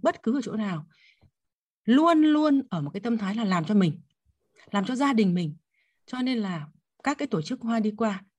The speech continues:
mọi người rất là trân trọng, rất là quý luôn. Đấy, thì cũng <laughs> rất là chia sẻ cho cô là khi mình đến mình làm ở bất cứ một tổ chức nào, mình cũng hết mình với công việc ở đó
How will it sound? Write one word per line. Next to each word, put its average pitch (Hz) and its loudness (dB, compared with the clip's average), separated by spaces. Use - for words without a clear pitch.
mọi - -4
người 175 -4
rất 262 -8
là 233 -2
trân 202 -6
trọng, - -8
rất 294 -2
là 180 0
quý 180 0
luôn. 240 -2
Đấy, 180 -8
thì 214 -8
cũng 185 -14
<laughs> 208 -4
rất 262 2
là 208 0
chia 226 2
sẻ 208 -6
cho 185 -8
cô 214 -4
là 175 -10
khi 277 4
mình 208 4
đến 180 -2
mình 233 -2
làm 185 -6
ở - -10
bất 277 -6
cứ 233 -2
một 262 0
tổ 143 -4
chức 254 -8
nào, 196 -2
mình 196 0
cũng 196 -4
hết 415 0
mình 214 6
với 208 0
công 233 0
việc 202 0
ở 156 -6
đó 156 -4